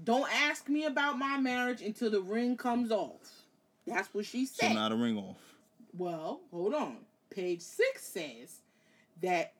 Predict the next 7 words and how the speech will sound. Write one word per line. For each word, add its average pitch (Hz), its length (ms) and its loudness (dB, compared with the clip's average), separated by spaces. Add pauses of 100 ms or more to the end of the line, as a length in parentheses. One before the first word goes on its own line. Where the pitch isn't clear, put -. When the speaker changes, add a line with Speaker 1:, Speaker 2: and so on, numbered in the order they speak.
(120)
Speaker 1:
she's 277 440 2
requesting 254 760 -2 (1120)
for 220 200 -2
privacy 233 760 0
at 185 280 -4
this 240 140 -6 (220)
time, 359 320 2